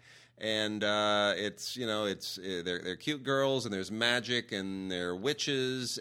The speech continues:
and, uh, they're, they're, it's just lovable and sweet and cute and magical and pink. And I, I just don't know any other way to, to describe that one. Uh, then we also have the, uh, strictly on, um,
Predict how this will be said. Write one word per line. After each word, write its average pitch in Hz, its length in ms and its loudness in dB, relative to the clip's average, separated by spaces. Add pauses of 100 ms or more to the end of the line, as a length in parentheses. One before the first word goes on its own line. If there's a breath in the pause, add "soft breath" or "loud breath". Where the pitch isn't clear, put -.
and, 98 600 -2
uh, 92 640 2 (340)
they're, 90 580 -2
they're, 87 380 -6
it's 90 200 -8
just 90 160 -8
lovable 127 440 2
and 107 100 -2
sweet 107 320 -4
and 104 100 -6
cute 101 340 -4
and 85 340 -6 (320 loud breath)
magical 98 480 0
and 85 120 -4
pink. 76 380 -8 (180)
And 78 240 -8
I, 73 600 -4
I 76 80 -8 (160)
just 95 180 -10
don't 90 160 -6
know 90 140 -4
any 90 140 -2
other 90 140 -4
way 90 140 -4
to, 85 220 -6 (540 soft breath)
to 101 380 2 (760)
describe 104 480 2
that 92 200 4
one. 82 220 -6 (560 loud breath)
Uh, 127 600 6
then 147 140 2
we 160 120 0
also 147 260 0
have 123 540 2
the, 113 380 -2
uh, 107 220 -2
strictly 139 540 -4
on, 98 500 0
um, 87 500 -4